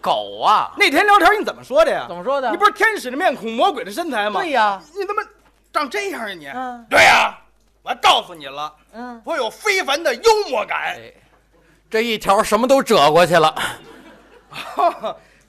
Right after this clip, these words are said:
Speaker 2: 跟我开玩笑呢。
Speaker 1: 对呀。
Speaker 2: 那我也别当真了。
Speaker 1: 啊。
Speaker 2: 咱们以后再见吧。哎，拜拜了您呢。
Speaker 1: 走了。
Speaker 2: 回来。
Speaker 1: 啊。
Speaker 2: 想走？门儿也没有啊你。那天你说了，
Speaker 1: 啊。
Speaker 2: 从那天开始，你就是我的王子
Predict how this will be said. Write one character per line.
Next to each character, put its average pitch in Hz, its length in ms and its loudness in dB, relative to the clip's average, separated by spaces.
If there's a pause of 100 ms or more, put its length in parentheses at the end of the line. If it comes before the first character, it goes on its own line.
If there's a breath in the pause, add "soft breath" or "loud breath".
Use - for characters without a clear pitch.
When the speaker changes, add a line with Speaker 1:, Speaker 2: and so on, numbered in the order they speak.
(140)
Speaker 2:
跟 370 160 2
我 214 140 0
开 320 220 -2
玩 302 200 0
笑 277 300 0
呢。 113 100 -16
Speaker 1:
对 302 280 -10
呀。 156 120 -6
Speaker 2:
那 254 80 2
我 294 120 2
也 349 40 0
别 269 140 -2
当 247 180 -2
真 254 140 -2
了。 233 140 -2
Speaker 1:
啊。 208 360 -6
Speaker 2:
咱 226 140 0
们 220 100 -8
以 202 60 -4
后 220 140 -2
再 220 120 2
见 220 240 2
吧。 185 80 -6
哎， 240 220 2
拜 285 160 0
拜 320 160 6
了 381 80 4
您 339 160 -8
呢。 320 80 -6 (160)
Speaker 1:
走 139 180 -12
了。 185 300 -6
Speaker 2:
回 403 100 2
来。 415 120 6 (500)
Speaker 1:
啊。 180 100 -20 (1040)
Speaker 2:
想 339 220 -12
走？ - 140 -12 (840)
门 523 160 4
儿 427 80 8 (240)
也 370 80 -6
没 247 140 -2
有 - 200 -6
啊 160 40 -12
你。 139 200 -18 (640)
那 403 120 0
天 370 200 0
你 247 60 -8
说 339 260 0
了， 247 120 2
Speaker 1:
啊。 170 440 -6
Speaker 2:
从 359 220 -2
那 427 180 -2
天 262 200 -6
开 254 200 -2
始， 180 320 -8 (540)
你 277 220 -6
就 339 180 -4
是 220 80 -8
我 160 160 -8
的 156 80 -10
王 294 260 -2
子 - 160 -16